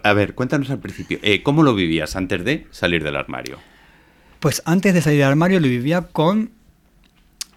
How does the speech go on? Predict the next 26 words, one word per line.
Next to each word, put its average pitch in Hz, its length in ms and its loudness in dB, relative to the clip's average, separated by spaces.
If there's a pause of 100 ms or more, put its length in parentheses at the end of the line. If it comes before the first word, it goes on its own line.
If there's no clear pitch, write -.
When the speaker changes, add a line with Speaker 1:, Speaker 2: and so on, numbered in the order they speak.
(260)
Speaker 2:
como, 131 320 -2
como 131 300 -2
todo 180 260 0
oculto. 113 580 -8 (680)
Siempre 151 440 0
era 147 140 4
mi 147 340 4
pareja 143 680 -2 (160)
o 139 300 -2
mi 143 600 0 (140)
novia. 170 720 2 (420)
Era 143 160 -2
como 156 220 0
siempre 151 340 0
intentaba 147 680 2 (220)
poner 143 240 2
excusas 147 420 0
para 127 140 -2
no 139 120 0
decir 143 280 -2
nunca 156 440 0
mi 135 160 -2
condición 123 400 -4
sexual, 117 500 -6 (240)
por 143 180 4
miedo. 123 340 0